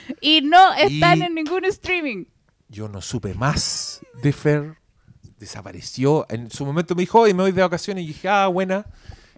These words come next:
Speaker 2: Pero era una, era una trampa
Speaker 1: <laughs>
Speaker 2: para que no le hablara más, porque las vacaciones volviste hace como dos meses.
Speaker 1: <laughs> No
Speaker 2: ¿Hace
Speaker 1: sé
Speaker 2: cuánto
Speaker 1: más.
Speaker 2: volviste de tus vacaciones?
Speaker 1: <laughs> No me acuerdo, weón.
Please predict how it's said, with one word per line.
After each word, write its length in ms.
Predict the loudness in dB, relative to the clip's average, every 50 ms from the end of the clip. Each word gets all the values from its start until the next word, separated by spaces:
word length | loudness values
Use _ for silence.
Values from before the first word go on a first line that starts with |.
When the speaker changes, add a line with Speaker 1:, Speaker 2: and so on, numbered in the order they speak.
| _ -12
Speaker 2:
Pero 200 | -10 -10 -10 -10
era 100 | -12 -16
una, 220 | -18 -18 -18 -20 _ _
era 160 | -10 -8 -8 -8
una 180 | -8 -10 -6
trampa 520 | 0 2 2 4 2 0 -2 -2 -2 2 2
Speaker 1:
<laughs> 360 | 2 2 2 2 2 2 0
Speaker 2:
para 160 | 0 0 0
que 80 | -2 -2
no 100 | -2 0
le 80 | 0 0
hablara 340 | -2 -2 -2 -2 -2 -2 -2
más, 540 | -4 -4 -4 -6 -8 -10 -10 -12 -16 -18 _ _ _ _ _ _ _ _ _ _ _ _ _ -20 -20 -20 -20 -14
porque 600 | -14 -14 -14 _ -16 -16 -16 -16 -18 -20 -20 _ _ -20 _ _ _ -18
las 180 | -18 -16 -14
vacaciones 400 | -14 -14 -14 -10 -6 -2 -2 -2
volviste 320 | -2 -2 -2 -4 -6 -8 -10
hace 120 | -16 -16
como 180 | -14 -14 -10 -8
dos 120 | -8 -6 -2
meses. 360 | 0 0 2 6 4 4 4
Speaker 1:
<laughs> 140 | 4 -4 -10 -12 -14 -20 -20 -20 -20 -20 -20 _ -18 -16 -16 -16 -16 -20 -20 -20 -20 -20 -20 -20 _ _ _ -20 -20 _ _ _ _ -20 -16 -10
No 60 | -8
Speaker 2:
¿Hace 80 | -4 -2
Speaker 1:
sé 60 | 2
Speaker 2:
cuánto 200 | 2 2 4 4
Speaker 1:
más. 80 | 4 4
Speaker 2:
volviste 160 | 2 2 0
de 60 | 0
tus 120 | 0 0 -2
vacaciones? 480 | 0 -2 -2 -4 -6 -10 -14 -16 -18 _ _ _ -2
Speaker 1:
<laughs> 500 | 2 2 2 2 0 _ -16 -14 -8 -4
No 160 | -2 -2 -2 -2 0
me 80 | 0 0
acuerdo, 800 | 0 -2 -8 -10 -6 -4 -2 0 0 -2 -4 -4 -6 -6 -6 -4
weón. 300 | -2 -2 -2 -4 -6